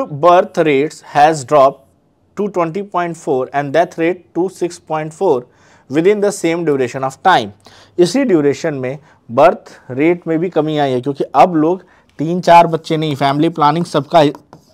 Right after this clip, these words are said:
फैमिली प्लानिंग सभी करते हैं, ठीक है। तो अब जो ग्रोथ है वो उतनी तेज नहीं है, ठीक है। अब एक बच्चे, दो बच्चे से ज़्यादा लोग नहीं करते, तीन चार बच्चे वाली फैमिली, पांच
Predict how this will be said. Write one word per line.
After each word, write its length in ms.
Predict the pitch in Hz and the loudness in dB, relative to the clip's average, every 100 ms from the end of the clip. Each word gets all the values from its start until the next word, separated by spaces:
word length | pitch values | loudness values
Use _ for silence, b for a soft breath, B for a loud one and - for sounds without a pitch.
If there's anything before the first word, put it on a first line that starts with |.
| _ _ | _ _
फैमिली 400 | - 147 151 170 | -2 0 0 -2
प्लानिंग 400 | 165 165 214 330 - B B - | 2 2 2 -8 -18 B B -16
सभी 260 | - 185 165 | 0 4 6
करते 300 | 143 113 104 | 4 0 -6
हैं, 120 | 101 - _ _ | -12 -18 _ _
ठीक 160 | 160 160 | 0 4
है। 160 | 208 - _ _ b b - | 2 0 _ _ b b -20
तो 100 | - - | -16 4
अब 180 | 165 196 | 4 6
जो 160 | 226 | 4
ग्रोथ 360 | 185 165 160 151 | 4 2 2 2
है 260 | 139 139 B B B | 2 2 B B B
वो 180 | 127 175 | 0 4
उतनी 520 | 220 - 160 190 214 220 | 4 2 -2 0 2 0
तेज 380 | 202 190 185 | 4 4 4
नहीं 300 | 170 156 180 | -2 -2 -2
है, 220 | 156 135 101 _ _ _ _ _ _ _ - | -2 -2 -4 _ _ _ _ _ _ _ -4
ठीक 220 | 135 147 | -2 2
है। 160 | 156 175 135 | 2 2 2
अब 220 | 151 156 | 2 2
एक 200 | 147 147 | -2 0
बच्चे, 340 | 135 131 - 139 | -2 -2 -2 0
दो 220 | 131 151 | 0 0
बच्चे 540 | 135 123 - 139 160 b b b - | 0 -4 0 0 0 b b b -8
से 180 | 151 151 | -2 2
ज़्यादा 520 | 135 120 147 147 131 | 4 4 4 4 0
लोग 280 | 131 139 135 | -4 -4 -4
नहीं 300 | 127 123 156 | -8 -6 -4
करते, 300 | 139 123 151 | -4 -2 -4
तीन 360 | 147 - 147 156 | -6 -10 -8 -4
चार 300 | 156 143 143 | 0 2 2
बच्चे 400 | 135 - - 147 | -4 -8 -4 0
वाली 260 | 131 131 | 2 0
फैमिली, 420 | 139 135 123 127 | -6 -6 -4 -6
पांच 360 | 143 135 127 | -8 -4 -4